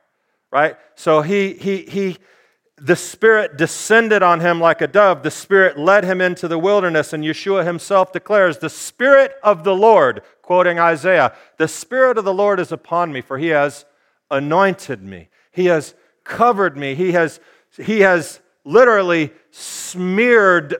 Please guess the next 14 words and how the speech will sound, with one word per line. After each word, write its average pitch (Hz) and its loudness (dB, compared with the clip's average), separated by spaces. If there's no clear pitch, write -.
the 143 0
Ruach 170 2
HaKodesh 175 0
upon 175 -4
me. 151 -6
I'm 139 -2
anointed, 143 -6
like 127 -4
a 139 -4
king 165 -6
being 131 -8
anointed 135 -6
with 120 -10
oil. 131 -4